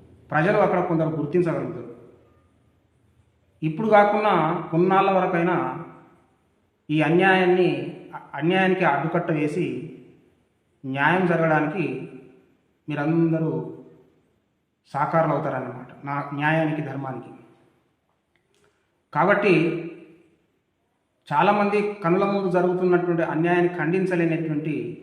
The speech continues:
వ్యక్తులుగా ఉండిపోతున్నారు, చూస్తూ గుడ్డివారుగా ఉంటున్నారు, వింటూ కూడా చెవిటివారుగా ఉంటున్నారు, చదువున్నా చదువు లేనటువంటి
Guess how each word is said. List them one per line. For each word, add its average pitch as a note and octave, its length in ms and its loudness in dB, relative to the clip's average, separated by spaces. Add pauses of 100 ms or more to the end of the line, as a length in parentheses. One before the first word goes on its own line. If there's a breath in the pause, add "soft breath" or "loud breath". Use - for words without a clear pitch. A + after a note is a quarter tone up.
(1700)
వ్యక్తులుగా D3+ 400 2
ఉండిపోతున్నారు, D3 680 -2 (120)
చూస్తూ F3 300 -2 (420)
గుడ్డివారుగా D#3 520 2
ఉంటున్నారు, B2+ 600 -10
వింటూ E3 300 0
కూడా D#3+ 240 -4
చెవిటివారుగా C#3+ 600 -6
ఉంటున్నారు, B2+ 440 -16 (1900)
చదువున్నా G3+ 440 2
చదువు F#3 280 2
లేనటువంటి F3+ 560 2